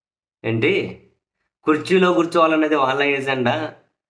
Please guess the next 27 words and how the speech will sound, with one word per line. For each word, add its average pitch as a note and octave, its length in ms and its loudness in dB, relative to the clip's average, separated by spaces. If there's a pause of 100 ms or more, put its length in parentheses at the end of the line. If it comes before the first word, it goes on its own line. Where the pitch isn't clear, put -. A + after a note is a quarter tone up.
(220)
జనం D3+ 460 0
కుర్చీ D3 380 -2
ఇస్తే F3 420 -2
కూర్చోవాలనేది D3+ 720 0
జగన్ B2 300 -2
ఎజెండా. A2 360 -2
అది F2+ 120 -12
తేడా C3 300 0
ఉండలే. C3+ 380 -6 (400)
కుర్చీలో D#3+ 400 0
కూర్చోవాలనేది D#3 640 -2
వాళ్ళ B2+ 220 0
ఎజెండా. A2 300 -4
అంటే G#2 140 -6
ఎలాగైనా A#2 520 0 (380)
కూర్చున్న B2 280 -2
వాళ్ళని A2+ 240 0
లాగేసైనా, C3 580 -4 (480)
ఎమ్మెల్యేలను B2 560 2
రిసార్ట్లలో, B2 560 -2
హోటళ్లలో A#2+ 560 0
పెట్టి, A#2 580 -4 (400)
ఆ, C#3 220 0 (880)
ఏ-, A#2 340 -4 (240)
ఏం D3+ 280 2
చేసైనా D#3 380 0
కనుక A#2+ 300 -2